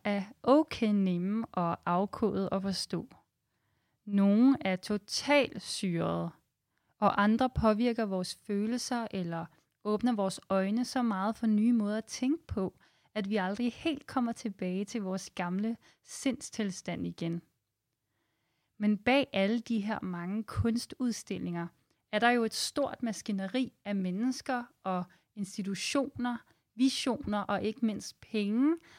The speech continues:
der har indflydelse på, hvad sådan nogen som mig, der bliver præsenteret for kunsten, skal se. Men hvad er egentlig magtdynamikkerne inden for kunstværken?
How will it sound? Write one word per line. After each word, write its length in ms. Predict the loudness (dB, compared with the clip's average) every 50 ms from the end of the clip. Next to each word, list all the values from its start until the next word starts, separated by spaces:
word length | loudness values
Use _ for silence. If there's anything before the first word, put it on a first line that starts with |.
| -20 _ -4
der 60 | -2
har 160 | 0 0 0 2
indflydelse 560 | 2 2 2 2 2 0 0 0 -2 -4 -4
på, 360 | -2 0 2 2 2 0 -2 _ _ _ _
hvad 140 | -4 -4 -4
sådan 180 | 0 0 0
nogen 180 | 0 2 0 -2
som 200 | -4 -4 -4 -2
mig, 420 | -2 -2 -2 0 0 0 -2 -4 _ _ _ _ _ _ _ _ _
der 60 | -6
bliver 160 | -4 -4 -6
præsenteret 760 | -6 -6 -6 -6 -4 -4 -4 -4 -2 -2 -2 0 2 0 0
for 100 | 0 -4
kunsten, 580 | -8 -6 -4 -4 -4 -4 -4 -8 -8 -6 -6 -6 -10 _ _ _ _
skal 200 | _ -6 -6 -4
se. 260 | -4 -4 -4 -6 -6 -8 -14 _ _ _ _ _ _ _ _ _ _ _ _ _ _ _ _ _ _ _ _ _ _ _ _ _ _ -2
Men 180 | 0 2 2
hvad 220 | 4 4 4 4 4 2 2
er 160 | 0 0 0 0 -2
egentlig 400 | -2 -2 0 0 0 2 2 4
magtdynamikkerne 1160 | 4 2 2 0 -2 -6 _ 0 2 2 4 2 2 0 0 -2 -4 -4 -6 -4 -6 -6 -8 -10 _ _ _
inden 300 | 2 4 4 4 4 2 0
for 140 | -2 -2 -2
kunstværken? 1040 | -2 -2 -4 -2 -2 -2 -4 -6 -6 -6 -6 -4 -4 -6 -8 -8 -8 -6 -6 -8